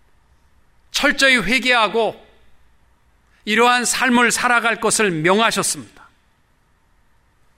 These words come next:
그런데 이스라엘 백성들은 이 언약을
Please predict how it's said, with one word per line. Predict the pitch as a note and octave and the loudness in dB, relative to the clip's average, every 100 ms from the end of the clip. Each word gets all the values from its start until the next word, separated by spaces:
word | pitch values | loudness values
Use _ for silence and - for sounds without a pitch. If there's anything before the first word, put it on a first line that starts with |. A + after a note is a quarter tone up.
| _ _ _ _ _ | _ _ _ _ _
그런데 | - A3 A3+ | -2 0 0
이스라엘 | G#3 A#3+ A#3 A3 | -2 -2 -2 0
백성들은 | G#3+ A3 G#3+ A3+ G#3+ - - - - | -2 -2 -2 -2 -2 -6 -16 -20 -10
이 | F#3+ A3+ | -2 2
언약을 | G3+ A3 G#3+ G#3 E3+ | 2 2 0 -2 -2